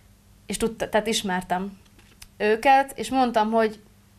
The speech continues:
fél éven van az Openig, nézzük meg. Tehát, hogyha nem sikerül, akkor tudom azt, hogy még van fél évem, legyen egy erőfelmérő,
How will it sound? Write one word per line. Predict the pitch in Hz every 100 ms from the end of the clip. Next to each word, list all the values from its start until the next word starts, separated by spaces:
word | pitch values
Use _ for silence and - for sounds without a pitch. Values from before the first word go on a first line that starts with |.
| _ _ _ -
fél | - 254 240
éven | 226 220 220 220
van | 196
az | 190 202
Openig, | 233 247 277 277 285 - - - - - - -
nézzük | 214 208 190 202
meg. | 180 185 - - - _ _ - -
Tehát, | 233
hogyha | 240 -
nem | 294 370 392 370 330 -
sikerül, | - 320 320 311 285
akkor | 269 269 277
tudom | 277 254 233
azt, | 262 269
hogy | 269
még | 262
van | 262 226
fél | 214 214 208 190
évem, | 220 294 294 254 - _
legyen | 247 240 214
egy | 202
erőfelmérő, | 202 196 185 - 202 208 233 247 277 294